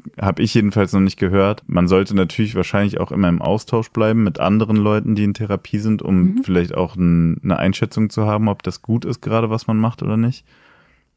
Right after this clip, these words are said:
Speaker 1: Aber generell, wenn's einem schlecht geht, und man hat die Möglichkeit, eine Therapie zu machen, sollte man's auf jeden Fall tun. Also auch allein schon, weil man das Privileg hat, das
Speaker 2: Mhm.
Speaker 1: machen zu dürfen und weil diese scheiß Krankenkassen so viel Geld bekommen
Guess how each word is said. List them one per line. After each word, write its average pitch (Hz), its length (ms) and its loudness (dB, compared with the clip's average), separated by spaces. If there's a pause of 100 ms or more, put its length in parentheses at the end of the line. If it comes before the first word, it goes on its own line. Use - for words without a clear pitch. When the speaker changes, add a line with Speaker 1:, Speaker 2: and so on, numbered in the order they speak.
Speaker 1:
Aber 92 220 0
generell, 101 800 2 (420)
wenn's 90 220 2
einem 87 160 2
schlecht - 320 -2
geht, 101 320 0 (760)
und 92 140 2
man 87 180 2
hat 92 140 0
die 104 60 0
Möglichkeit, 95 480 0
eine 85 100 -4
Therapie - 420 -4
zu - 120 -6
machen, 92 260 0
sollte 87 240 0
man's 87 220 0
auf - 160 -12
jeden 87 160 0
Fall 85 180 -4
tun. 90 480 -6
Also 85 280 0
auch 92 200 0
allein 92 300 2
schon, 95 180 -2
weil 90 100 4
man 90 120 4
das 87 100 -2
Privileg 92 560 -2
hat, 95 320 -4
das 220 220 4
Speaker 2:
Mhm. - 40 4
Speaker 1:
machen 92 220 2
zu 87 100 -4
dürfen 87 320 -2
und 85 200 0
weil 87 160 4
diese 90 340 -2
scheiß 92 320 -2
Krankenkassen 92 600 -2
so 95 160 0
viel 92 180 -6
Geld 95 260 2
bekommen 82 400 0